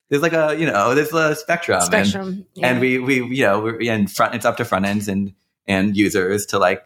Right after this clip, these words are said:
Speaker 1: you know, think about how they, they interface with things. And
Speaker 2: It's, so one, one question, um, because these hooks can be used across multiple liquidity pools,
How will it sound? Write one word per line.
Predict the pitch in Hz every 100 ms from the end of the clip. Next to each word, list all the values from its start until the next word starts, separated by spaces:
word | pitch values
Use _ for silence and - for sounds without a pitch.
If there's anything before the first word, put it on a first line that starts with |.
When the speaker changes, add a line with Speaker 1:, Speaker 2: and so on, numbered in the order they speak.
| _
Speaker 1:
you | 98
know, | 90
think | 98 98
about | 92 90
how | 92
they, | 90 90 85
they | - 92
interface | 101 117 90 -
with | -
things. | 82 82 85
And | 82 85 _ _ _ _ _ _ _ -
Speaker 2:
It's, | 254 -
so | 311
one, | 254 277 311 - _ _ _
one | 254 302
question, | 302 269 247 - 160 170 117 -
um, | 214 196 190
because | 247 247 277 277
these | 302 285
hooks | 247 208
can | - 214
be | 202
used | 180 190 196 214
across | - 190 175
multiple | 180 185 208 214 190
liquidity | 190 190 175 190 196
pools, | - 214 220 214